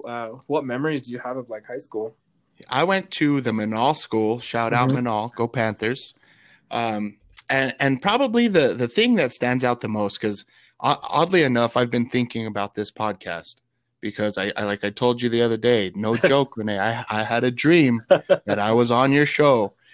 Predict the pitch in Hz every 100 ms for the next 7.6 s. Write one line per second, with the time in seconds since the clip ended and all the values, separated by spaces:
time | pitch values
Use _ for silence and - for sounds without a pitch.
0 | - - 107 113 117 - 110 120 113 117
1 | 123 123 127 123 120 127 - 123 123 160
2 | 180 139 117 110 - 113 95 - 120 120
3 | 123 - 131 123 127 127 127 127 _ -
4 | _ - 226 262 185 226 - 233 208 143
5 | 120 143 139 110 117 117 113 - 95 92
6 | 92 107 123 160 190 147 139 117 113 110
7 | 101 - 101 101 - 92